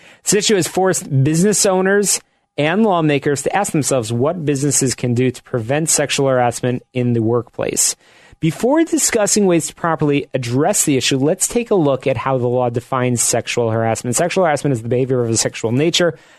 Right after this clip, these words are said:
Sexual advances or requests for sexual favors that are unwanted by the target. The harassment can either be verbal or physical in nature, and the law also includes offensive remarks about a person's sex. For example, it's illegal to harass a woman by making offensive comments about women in general.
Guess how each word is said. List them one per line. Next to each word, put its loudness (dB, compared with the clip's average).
Sexual 0
advances 0
or 2
requests -2
for -2
sexual -2
favors 0
that 0
are -2
unwanted -2
by 0
the -2
target. 0
The -2
harassment 2
can -2
either 0
be 0
verbal 0
or 2
physical -2
in 0
nature, 0
and 0
the 0
law 2
also 0
includes -2
offensive -4
remarks 0
about 0
a -8
person's -2
sex. -2
For -2
example, 0
it's -4
illegal 0
to 2
harass 2
a 2
woman 0
by -2
making 2
offensive -4
comments -2
about 0
women 0
in 0
general. 0